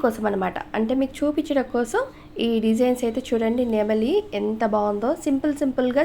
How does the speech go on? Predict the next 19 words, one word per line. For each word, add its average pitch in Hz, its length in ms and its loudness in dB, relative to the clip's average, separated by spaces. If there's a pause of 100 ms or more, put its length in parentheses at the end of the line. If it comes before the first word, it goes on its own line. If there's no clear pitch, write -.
చిన్న 233 240 -2
చిన్న 254 220 0 (100)
డిజైన్స్ 226 360 0
అయినా 220 200 0
కానీ 226 200 0
మనకి 226 280 -2 (640)
అద్దినట్టుగా 233 600 2 (180)
చాలా 220 400 2
బాగుంటాయండి. 220 600 2 (240)
ఎంబ్రాయిడరీ 220 540 4
వర్క్స్ 208 300 -4
అన్నీ 220 280 2 (120)
కూడా 233 160 4 (680)
మీరు 294 260 6 (1800)
ఏ 254 60 4 (160)
డిజైన్ 247 340 4
అంటే 240 180 0 (220)
ఆ - 20 2 (160)
డిజైన్ 196 340 -2